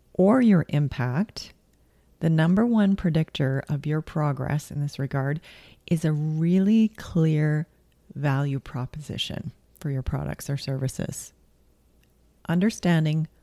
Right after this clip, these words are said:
what your customers want and how your product or service uniquely satisfies that desire. That is your value proposition, and it's critical to everything that you do,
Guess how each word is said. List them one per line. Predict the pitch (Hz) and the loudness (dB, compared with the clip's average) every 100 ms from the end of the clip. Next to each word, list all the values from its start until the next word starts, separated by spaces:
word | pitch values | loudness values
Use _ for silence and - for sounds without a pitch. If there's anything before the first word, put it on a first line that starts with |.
| _ - | _ -10
what | 147 156 - | -4 -4 -2
your | 208 202 | -2 -2
customers | 214 190 - 190 190 | -2 -2 0 0 0
want | 151 147 160 220 - - _ _ _ _ _ | -2 0 0 -2 -6 -20 _ _ _ _ _
and | 170 156 | -4 -4
how | - 175 165 175 | -2 -2 0 2
your | 160 160 185 - - _ _ | 2 0 0 -2 -8 _ _
product | - - 180 202 214 - - | -14 -6 -2 0 -2 -4 -6
or | 170 | -6
service | - - 190 196 - - - - - | -6 -4 0 0 -2 -6 -6 -10 -10
uniquely | 165 160 151 170 - 180 175 | -2 0 2 0 -2 0 0
satisfies | - - 143 147 147 - 131 135 139 - | 0 -2 -2 -2 -4 -6 -6 -6 -6 -8
that | 131 - | -8 -8
desire. | - 143 - 127 139 - - - _ _ _ _ _ _ _ _ - | -10 -10 -10 -12 -12 -14 -18 -20 _ _ _ _ _ _ _ _ -6
That | 156 165 | -2 2
is | 180 180 | 2 2
your | 180 | 0
value | 156 147 151 | 0 -2 -4
proposition, | 147 - - 139 143 - - - - _ _ _ - | -6 -10 -10 -10 -10 -8 -10 -10 -14 _ _ _ -4
and | 156 | -2
it's | 147 - - | -2 -4 -14
critical | - - - 160 151 160 151 - - - 143 _ _ | -18 -20 -6 0 4 4 2 -2 -6 -8 -10 _ _
to | - - | -8 -2
everything | 160 180 170 160 | 2 2 2 0
that | 147 | 0
you | 156 | -2
do, | 151 147 | -4 -6